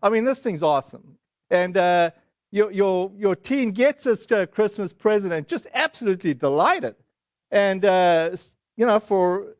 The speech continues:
about an hour, it's just, like, playing great on the, on the, on the keyboard. And, uh, by now, which is the fourth of January, uh, uh, your teen hasn't played on it since that one little hour. Uh,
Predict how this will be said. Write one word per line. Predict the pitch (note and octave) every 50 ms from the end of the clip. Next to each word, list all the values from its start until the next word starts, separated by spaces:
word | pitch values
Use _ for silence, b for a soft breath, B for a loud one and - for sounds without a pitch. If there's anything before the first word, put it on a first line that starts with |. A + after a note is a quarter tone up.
| _ -
about | - - B3+ D#4 C#4+
an | G3+ F3+
hour, | F#3+ G#3 D4+ E4+ C#4 F#3 C3+
it's | C3 - -
just, | G3 - - -
like, | F#3+ C#3+ B2+ - _
playing | _ - G#3 A#3 C4+ C4+ A#3+ F#3+ D3+
great | C#3 E3+ G3 A#3+ C#4 D4 C4+
on | A#3+ A3 G3+
the, | G3+ F#3 E3+ E3 D3+ _ _ _ _ _ _ _ - -
on | F#3 F3+ F#3+ G3 F#3+
the, | F#3+ F#3+ F#3+
on | F#3 F3+ F3+
the | E3
keyboard. | D#3 - - B3 C4+ C4 A#3+ A#3+ A3+ A3 A3+ A3+ A3 G#3+ G#3 _ _ _ _ _ _ _ _ _ - -
And, | G#3+ G#3+ G#3+ G#3+ G#3 G#3+
uh, | A3 G#3 G#3 G#3+ G3
by | F#3 G#3 G#3 G3+ G3+
now, | G#3 A3+ B3+ C#4+ D#4 D4 C#4 B3
which | A3+ A3+ A3 - -
is | G#3+ G#3 - -
the | - F#3+
fourth | - - - A#3 A#3 G#3+ A3+
of | G#3+ D#3+ D3
January, | - G#3 G#3+ B3+ C#4 C#4 C4+ C4+ B3 A3+ A3+ A3 A3 A3 G#3+ G#3+ G#3 G#3 G#3 G#3 G3+ D#3+
uh, | - F#3+ F#3 - F3 F#3 F#3+ F#3+
uh, | F#3
your | F#3+ G3+ G#3+ F#3+
teen | - - C#4 D4+
hasn't | D4+ B3+ G#3 G3 E3+ -
played | - F#3+ G3+ G#3+ G#3 A3
on | A3+ A3+ A3
it | G#3+ G#3+ _ _ _ _ _ -
since | - A#3 A3+ - -
that | A3+ G#3+ G#3 G#3 _ -
one | F#3 F3 G3 G3+ G#3+
little | G#3+ G#3 G#3 A3
hour. | A#3 D#4+ F#4 E4 G#3 A2+ - - - _ _ _ _ _ _ _ _ _ _ _ _ _ _
Uh, | - F#3+ G3 G3 F#3+ F#3+ F#3+ F#3+ F#3+ F#3